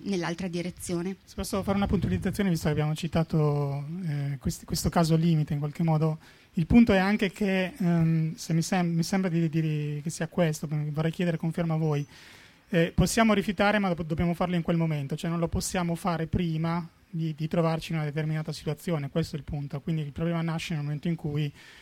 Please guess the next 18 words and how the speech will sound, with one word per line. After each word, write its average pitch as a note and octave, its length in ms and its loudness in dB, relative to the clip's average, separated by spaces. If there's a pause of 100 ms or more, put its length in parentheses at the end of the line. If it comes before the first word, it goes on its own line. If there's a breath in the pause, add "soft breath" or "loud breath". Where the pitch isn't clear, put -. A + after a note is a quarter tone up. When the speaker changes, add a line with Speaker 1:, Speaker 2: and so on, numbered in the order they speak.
(120)
Speaker 2:
non E3 240 2
si, F3 200 -4 (160)
la D#3 180 0
persona E3+ 380 0
non D#3 220 -2
è E3 40 0
in E3+ 140 0
grado D#3 360 -2
in D3+ 80 -2
quel D3 160 -6
momento D3+ 380 -6
di D3 100 -8
rifiutare C#3+ 420 -8
un C#3 100 -6
trattamento D#3 640 -6
perché, C#3 320 -8
per C#3+ 180 -14
esempio, C#3 400 -8